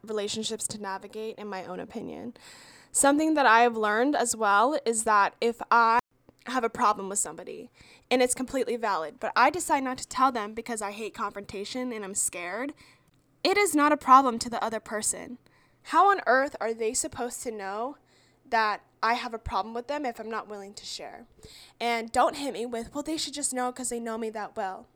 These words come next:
No. That is absolutely not fair, because everybody has their own shit going on twenty-four seven. No matter how perfect someone might seem and how well they might deal with things, we all have our own lives.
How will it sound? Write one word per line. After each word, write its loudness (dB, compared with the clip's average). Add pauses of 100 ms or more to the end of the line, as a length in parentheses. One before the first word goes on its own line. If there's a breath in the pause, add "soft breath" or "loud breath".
No. -10 (840 loud breath)
That 4
is 0 (160)
absolutely 0
not -10
fair, -14 (120)
because -2 (100)
everybody 4
has -4
their -8
own -6
shit -10
going -10
on -14
twenty-four -6
seven. -12 (640 loud breath)
No 0
matter 4
how 2
perfect -4
someone -6
might -12
seem -6
and -14
how -8
well -4
they -8
might -14
deal -12
with -12
things, -8 (340 loud breath)
we -6
all 6
have -4
our -6
own -10
lives. -12